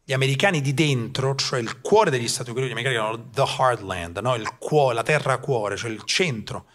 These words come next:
Noi vediamo le serie televisive e immaginiamo che gli Stati Uniti siano tutto sommato New York e California.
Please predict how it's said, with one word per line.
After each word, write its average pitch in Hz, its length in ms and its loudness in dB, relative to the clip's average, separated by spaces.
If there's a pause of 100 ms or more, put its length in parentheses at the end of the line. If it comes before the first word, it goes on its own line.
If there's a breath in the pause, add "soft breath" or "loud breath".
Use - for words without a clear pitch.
(360 loud breath)
Noi 135 420 0
vediamo 135 240 2
le 123 60 0
serie 147 160 0
televisive 143 380 -2
e 104 40 -6
immaginiamo 117 400 -4
che 107 100 -6
gli 107 80 -10
Stati 139 200 -6
Uniti 131 140 -6
siano 110 360 -10
tutto 135 240 -10
sommato 117 640 -2 (260 soft breath)
New 123 140 -4
York 139 320 2
e 127 40 -14
California. 104 840 -6